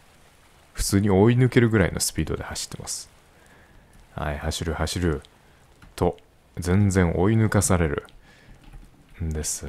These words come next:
が、さあ、ちょっと一旦戻るか。えー、次。これね、もう一度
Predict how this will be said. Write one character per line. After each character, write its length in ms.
が、 420
さ 160
あ、 20
ち 120
ょ 40
っ 60
と 120
一 60
旦 200
戻 200
る 80
か。 240
え 40
ー、 320
次。 240
こ 100
れ 60
ね、 160
も 100
う 60
一 160
度 160